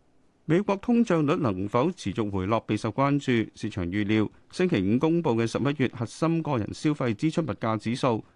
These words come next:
按年升幅放緩至百分之四點七，連續兩個月回落。有分析指出，貨幣政策持續收緊，預計明年通脹重新急升嘅機會不大，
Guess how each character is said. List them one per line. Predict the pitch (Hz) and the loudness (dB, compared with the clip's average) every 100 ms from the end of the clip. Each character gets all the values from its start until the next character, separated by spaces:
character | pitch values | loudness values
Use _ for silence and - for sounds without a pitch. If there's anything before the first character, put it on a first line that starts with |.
| _ 123 | _ 0
按 | 113 | 2
年 | 101 87 | 2 0
升 | 90 160 165 165 | 0 2 2 2
幅 | 170 - | -2 -2
放 | - 113 | -2 0
緩 | 110 107 101 | 0 -2 -2
至 | 123 110 | -2 -2
百 | 117 | -2
分 | 110 98 | -2 -4
之 | 147 | -4
四 | 135 104 | -2 -2
點 | 101 113 | 0 2
七， | 175 175 - _ - | 0 0 -6 _ -4
連 | 107 90 | 0 0
續 | 85 - | 0 -2
兩 | 104 98 | -2 0
個 | 113 | 0
月 | 110 | 0
回 | 82 85 | -2 0
落。 | 98 113 - _ - | 0 0 -4 _ -4
有 | 104 | -2
分 | 101 147 | 0 -2
析 | 143 | -2
指 | 120 | -2
出， | 117 175 - - _ _ | 0 0 0 -10 _ _
貨 | 185 185 | 0 2
幣 | 143 | 2
政 | 143 165 170 | 2 4 4
策 | 170 156 | 2 -2
持 | 98 | -4
續 | 104 107 | -4 -2
收 | 165 165 | 0 2
緊， | 107 139 139 | 2 2 0
預 | - 120 | -2 0
計 | 135 | 2
明 | 131 90 | 2 0
年 | 90 90 | -2 -2
通 | 160 165 160 | 0 0 2
脹 | 123 113 - | 0 0 -4
重 | 101 90 | -4 -4
新 | 98 151 151 | -2 -2 -2
急 | - 147 | -2 -4
升 | - 147 | 0 0
嘅 | 107 | 2
機 | 139 | 0
會 | 113 | 0
不 | 110 | -2
大， | 127 110 | 0 0